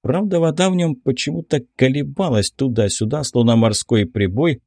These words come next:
почти достигая кончиков моих не слишком чистых сапог. «А теперь, смертный, начинай объяснять,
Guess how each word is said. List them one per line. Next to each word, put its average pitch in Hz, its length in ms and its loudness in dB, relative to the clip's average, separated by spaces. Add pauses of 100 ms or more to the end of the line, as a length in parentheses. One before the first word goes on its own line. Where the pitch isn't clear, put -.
(140)
почти - 360 0
достигая 117 600 0
кончиков 147 720 -2
моих 123 340 2
не 117 100 4
слишком 107 640 -2
чистых - 640 -4
сапог. 127 640 0 (1000)
«А 98 180 -2
теперь, 151 720 -6
смертный, 107 1120 0
начинай 90 680 0
объяснять, 107 1200 -2